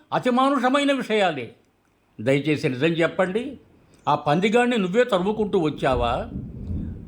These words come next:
లేకపోతే కాకతాళీయంగా జరిగిందా? సుందరి కుండల, నీ సందేహం సమంజసమే.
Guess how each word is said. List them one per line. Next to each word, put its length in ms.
లేకపోతే 520
కాకతాళీయంగా 880
జరిగిందా? 720
సుందరి 460
కుండల, 680
నీ 140
సందేహం 540
సమంజసమే. 840